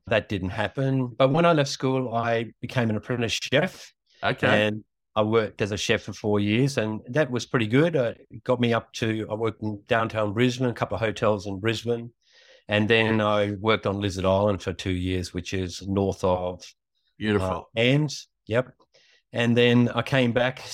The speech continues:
Speaker 1: to the Gold Coast. Mum and Dad had moved to the Gold Coast. So I was probably in my twenty-one, twenty-two, I think, by then. And, uh, we bought a cafe slash fish and chip shop in,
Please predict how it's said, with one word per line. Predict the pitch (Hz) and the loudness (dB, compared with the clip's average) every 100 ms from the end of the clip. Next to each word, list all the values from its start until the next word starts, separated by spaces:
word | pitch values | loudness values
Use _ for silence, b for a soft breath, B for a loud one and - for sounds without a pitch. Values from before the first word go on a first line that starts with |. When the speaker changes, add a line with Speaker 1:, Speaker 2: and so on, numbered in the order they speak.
| - | -6
Speaker 1:
to | 127 113 113 110 110 101 | -4 -4 -6 -8 -6 0
the | 117 110 104 | 2 2 0
Gold | 92 120 131 | 4 4 4
Coast. | 127 110 | -2 -2
Mum | 117 110 | -4 -2
and | |
Dad | 101 107 | 0 0
had | 104 | 0
moved | 107 104 - | -4 -4 -6
to | |
the | 98 | -6
Gold | 95 104 117 | 0 0 0
Coast. | - 147 185 - | -2 -2 -4 -4
So | 107 98 | 0 0
I | |
was | 98 - | 0 -2
probably | 113 92 101 | -4 -2 -2
in | |
my | 98 98 92 _ _ _ _ | 0 -2 -4 _ _ _ _
twenty-one, | - 113 107 110 110 | -2 0 2 2 0
twenty-two, | 104 117 104 92 - 123 123 | -2 0 0 -2 -2 0 0
I | 110 | 0
think, | 127 123 | -2 -4
by | 120 117 | -4 -4
then. | 113 123 127 131 135 _ b b b b | 0 2 2 0 -4 _ b b b b
And, | 101 110 110 107 104 | 0 2 4 2 0
uh, | 104 - 120 | -4 -8 -6
we | 110 110 107 | -4 -4 -2
bought | 113 113 107 | 0 0 0
a | 104 101 | -4 -4
cafe | - 139 139 170 190 208 - | -2 0 2 2 2 -2 -8
slash | - - 113 107 - | -12 -4 -2 -4 -2
fish | 123 - | -2 -2
and | 135 | -2
chip | 139 139 | -2 0
shop | - 147 - | 2 2 2
in, | 120 113 | -2 -2